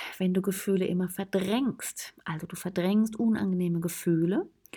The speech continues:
klar, angenehme und stärkende Gefühle fühlen sich schöner an und sie bringen dich in eine Aufwärtsspirale. Aber wenn du unangenehme, belastende Gefühle wie Angst, Wut oder Trauer verdrängst,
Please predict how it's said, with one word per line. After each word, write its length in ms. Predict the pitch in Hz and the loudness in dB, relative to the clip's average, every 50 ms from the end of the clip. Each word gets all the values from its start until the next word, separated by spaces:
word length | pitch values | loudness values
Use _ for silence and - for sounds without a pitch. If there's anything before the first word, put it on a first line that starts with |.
| - - - - - - - - - - - - _ _ _ - | -20 -20 -20 -20 -20 -20 -20 -20 -20 -20 -20 -20 _ _ _ -8
klar, 500 | - - 202 185 185 185 196 226 - - | -2 2 4 4 6 6 4 4 2 2
angenehme 560 | 170 170 170 170 175 170 180 190 208 233 277 | 0 0 2 2 4 4 4 4 4 2 2
und 100 | 262 247 | 2 0
stärkende 500 | - - 185 175 170 170 - 175 170 180 | -2 -2 -2 -2 -2 0 -2 -2 0 0
Gefühle 520 | 185 190 190 - - 202 208 214 220 240 226 | 0 -2 -2 -2 0 2 2 2 2 0 -2
fühlen 300 | - - 185 175 170 170 | -4 -4 -2 -2 0 -2
sich 160 | 190 185 - | -2 -4 -6
schöner 380 | - - 190 196 208 226 - - | -4 -2 0 0 0 0 0 2
an 220 | 277 330 - - - - - - | 0 0 0 -6 -14 -16 -10 -8
und 120 | 170 165 | -8 -6
sie 80 | - 175 | -6 -8
bringen 300 | - 175 170 170 170 180 | -6 -4 -2 0 0 0
dich 180 | 196 208 - | -2 -2 -2
in 100 | 262 294 | -2 -2
eine 100 | 302 - | 0 0
Aufwärtsspirale. 1000 | - 180 175 - - 175 - - - - - 165 - 165 165 160 160 165 170 175 - _ _ - _ - | -2 -4 -4 -4 -8 -10 -10 -12 -12 -8 -6 -6 -6 -6 -6 -6 -8 -8 -10 -12 -14 _ _ -20 _ 0
Aber 500 | - 240 254 254 240 196 170 160 - - _ _ _ _ _ - | 0 2 2 2 0 0 -2 -4 -6 -10 _ _ _ _ _ -8
wenn 140 | - 185 180 | -4 -2 -2
du 80 | 185 190 | -2 -2
unangenehme, 880 | 190 240 262 277 247 208 185 165 160 160 160 160 160 165 165 170 170 | 0 0 2 2 2 2 2 2 0 0 -2 -2 -4 -4 -4 -6 -6
belastende 680 | 170 - 190 190 196 220 247 247 - - - 202 185 175 | -6 -6 -4 -2 0 -2 -2 -2 -4 -4 -4 -2 -2 -2
Gefühle 560 | - 165 - - - - - - 175 180 185 - _ - - - - - - - _ _ | -4 -8 -10 -12 -12 -12 -10 -10 -10 -10 -12 -14 _ -20 -20 -20 -20 -20 -20 -20 _ _
wie 140 | - - - - | -12 -6 0 2
Angst, 540 | - 202 214 220 226 233 226 - - - | 2 4 4 4 2 0 -2 -6 -6 -2
Wut 320 | 180 185 190 196 196 190 - | 0 2 2 2 0 -2 -4
oder 180 | - 165 156 | -6 -8 -8
Trauer 360 | - - - 180 175 175 175 175 | -10 -8 -6 -2 -2 -2 -2 -4
verdrängst, 840 | - - 220 - 220 190 170 165 175 202 269 - - - - - | -6 -8 -8 -6 -4 -2 0 0 0 0 -2 -4 -6 -10 -18 -20